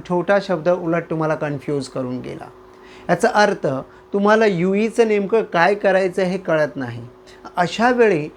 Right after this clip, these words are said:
आपण असे ठराविक शब्द नेहमी वाचले पाहिजेत आणि याच्यासारखे शब्द नेहमी सतत वाचले पाहिजेत, त्याच्यातला अर्थ समजून घेतला पाहिजे.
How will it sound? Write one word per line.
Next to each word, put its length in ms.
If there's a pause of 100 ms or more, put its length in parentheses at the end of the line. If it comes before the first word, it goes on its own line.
(160)
आपण 200
असे 300
ठराविक 440
शब्द 320
नेहमी 600
वाचले 460
पाहिजेत 440
आणि 200
याच्यासारखे 640
शब्द 300
नेहमी 340
सतत 340
वाचले 340
पाहिजेत, 320 (380)
त्याच्यातला 440
अर्थ 280
समजून 420
घेतला 260
पाहिजे. 360